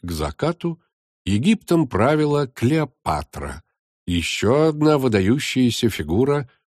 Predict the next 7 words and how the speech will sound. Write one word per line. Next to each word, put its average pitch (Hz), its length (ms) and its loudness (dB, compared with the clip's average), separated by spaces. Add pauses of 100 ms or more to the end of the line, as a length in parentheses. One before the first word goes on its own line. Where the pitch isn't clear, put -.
в 92 80 -2
истории 120 500 2
древнего 113 580 0
мира. 143 400 -4 (560)
История 156 540 2
её 110 380 4
жизни – 104 720 -4